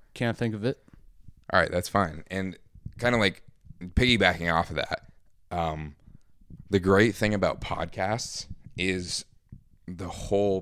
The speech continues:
Speaker 2: premise that they are unfiltered conversations with people. Like, I think that's part of the reason that they've gained so much popularity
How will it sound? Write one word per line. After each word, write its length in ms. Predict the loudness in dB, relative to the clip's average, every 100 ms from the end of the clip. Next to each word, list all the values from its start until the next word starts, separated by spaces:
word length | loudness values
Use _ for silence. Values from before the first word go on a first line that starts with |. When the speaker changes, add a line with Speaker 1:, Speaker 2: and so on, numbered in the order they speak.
| -4
Speaker 2:
premise 400 | -2 0 0 -4
that 160 | -8 -8
they 100 | -6
are 140 | -6 -4
unfiltered 640 | -4 -6 -4 -6 -6 -12
conversations 760 | -8 -8 -8 -12 -10 -10 -12 -14
with 100 | -16
people. 380 | -16 -16 -18 -20 -20 -10 -4
Like, 120 | -2
I 60 |
think 240 | 0 -2 0
that's 320 | -2 -2 -4 -10 0
part 220 | 2 2
of 60 |
the 100 | -2
reason 400 | -6 -6 -4 -6 -8 -20 -10 -4
that 160 | -2
they've 200 | 0 -2
gained 280 | 0 0 0
so 240 | 2 2
much 240 | 2 0 0
popularity 800 | 0 0 0 0 0 0 -4